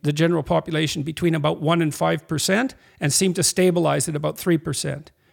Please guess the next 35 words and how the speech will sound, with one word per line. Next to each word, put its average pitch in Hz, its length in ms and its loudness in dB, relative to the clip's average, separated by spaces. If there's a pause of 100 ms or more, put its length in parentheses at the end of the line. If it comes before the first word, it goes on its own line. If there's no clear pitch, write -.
(480)
And 180 100 2
so 196 120 4
that's 208 220 4
also 202 280 6
a 175 60 2
big 170 240 2
critique 185 440 -2
of 147 200 0
the 156 80 0
leftist 165 520 2
notion 165 440 2
that 143 260 -4 (140)
hierarchies 175 480 2
are - 20 0
nothing 165 320 0
but - 160 -8
power. 160 460 0 (480)
Because 175 200 2
if 170 80 -2
that 202 200 4
was 170 100 0
true, 185 280 4
psychopaths 170 680 0
would 160 220 -4 (120)
be 160 120 4
much 160 260 2
more 156 100 2
prevalent 151 460 0
than 143 120 -2
they 139 80 0
are 143 120 2
and 139 100 0
way 156 140 2
more 151 180 0
successful. 147 560 -6